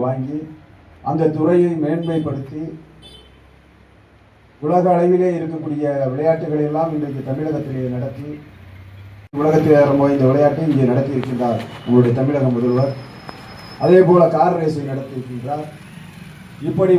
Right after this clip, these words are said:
உலகத்தரம் வாய்ந்த விளையாட்டு அரங்குகளும் இன்றைக்கு எல்லா இடமும் இன்று உங்களுக்காக வேண்டி இளைஞர்களுடைய வளர்ச்சி தான் தமிழகத்தை நாளைக்கு முன்னோக்கி எடுத்துச் செல்லும் என்பதை உணர்ந்துதான்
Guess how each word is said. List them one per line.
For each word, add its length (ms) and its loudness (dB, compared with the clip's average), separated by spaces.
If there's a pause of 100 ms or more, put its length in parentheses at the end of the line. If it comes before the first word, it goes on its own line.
(120)
உலகத்தரம் 540 2
வாய்ந்த 260 0 (100)
விளையாட்டு 400 -4
அரங்குகளும் 500 -4 (100)
இன்றைக்கு 340 -8 (520)
எல்லா 140 2 (120)
இடமும் 400 -4
இன்று 200 -10 (180)
உங்களுக்காக 480 -6 (120)
வேண்டி 240 -10
இளைஞர்களுடைய 600 -8 (1000)
வளர்ச்சி 420 -4
தான் 180 -4 (500)
தமிழகத்தை 600 -4
நாளைக்கு 320 -8 (100)
முன்னோக்கி 480 -8
எடுத்துச் 320 -12
செல்லும் 280 -10
என்பதை 360 -6
உணர்ந்துதான் 540 -8